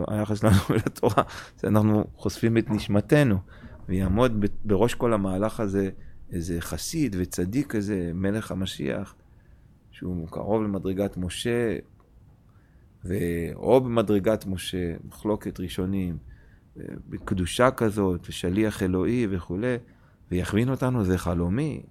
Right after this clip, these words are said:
זה לא משהו שצריך לפחד ממנו, בסדר? אתם מבינים? אז, אבל מה בינתיים? אתה אומר, תגיד, "מה בינתיים?" אז אתה אומר, "מה בינתיים?" בינתיים, אני אגיד לכם, אין צורך להיעזר בכלל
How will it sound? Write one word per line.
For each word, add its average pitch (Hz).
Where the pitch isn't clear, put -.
זה 87
לא 101
משהו 123
שצריך -
לפחד 123
ממנו, 92
בסדר? 135
אתם 92
מבינים? 120
אז, 98
אבל 110
מה 139
בינתיים? 110
אתה 90
אומר, 110
תגיד, 101
"מה 107
בינתיים?" 87
אז 85
אתה -
אומר, 131
"מה 107
בינתיים?" 110
בינתיים, 147
אני 101
אגיד 110
לכם, 90
אין 175
צורך 165
להיעזר 110
בכלל 117